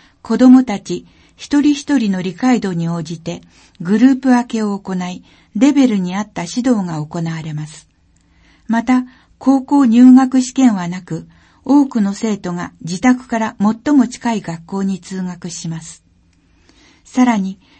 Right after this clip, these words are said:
ニュージーランドの学校では、選択科目が豊富に用意されており、複数言語の学習をはじめ、演劇や音楽、そして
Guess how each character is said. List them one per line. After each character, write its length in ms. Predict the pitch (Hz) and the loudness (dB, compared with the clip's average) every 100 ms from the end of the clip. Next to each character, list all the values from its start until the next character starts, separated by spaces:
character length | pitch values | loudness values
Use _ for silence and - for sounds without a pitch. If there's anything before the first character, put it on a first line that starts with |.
| - | 0
ニ 140 | 220 | 6
ュ 80 | 269 | 8
ー 40 | |
ジ 100 | 262 269 | 8 4
ー 20 | |
ラ 160 | 277 277 | 4 4
ン 80 | 240 | 4
ド 80 | 202 | 0
の 140 | 180 | -6
学 240 | 175 165 | -8 -10
校 180 | 165 190 | -8 -8
で 140 | 185 175 | -6 -8
は、 200 | 165 - _ _ | -12 -16 _ _
選 380 | _ - 240 262 | _ 2 6 6
択 260 | 277 262 262 | 4 -4 -2
科 160 | 269 | 0
目 280 | 240 220 - | 0 0 -8
が 100 | 180 185 | -10 -6
豊 220 | 202 240 | -6 -2
富 100 | 247 | 4
に 160 | 247 240 | 4 6
用 160 | 254 226 | 4 2
意 100 | 180 | -2
さ 180 | 180 | -8
れ 120 | 165 170 | -10 -8
て 160 | 170 | -8
お 100 | 170 | -8
り、 180 | 165 165 - _ _ _ | -8 -10 -14 _ _ _
複 320 | - - 277 285 | -20 -6 0 0
数 280 | - 285 | 0 -2
言 300 | 233 277 262 | 0 4 6
語 100 | 214 | 4
の 120 | 185 170 | -2 -6
学 240 | 175 170 | -10 -10
習 220 | - 214 | -10 -6
を 140 | 202 196 | -4 -4
は 160 | 190 | -8
じ 160 | 170 180 | -8 -8
め、 200 | 175 170 _ _ _ | -8 -14 _ _ _
演 300 | - 220 247 | -2 6 8
劇 280 | 254 254 247 | 10 8 4
や 180 | 240 233 | 0 2
音 180 | 254 214 | 0 0
楽、 380 | 175 - 170 - _ _ _ | -6 -10 -14 -14 _ _ _
そ 220 | - 247 | -2 0
し 120 | 247 | 0
て 220 | - 247 | 0 -2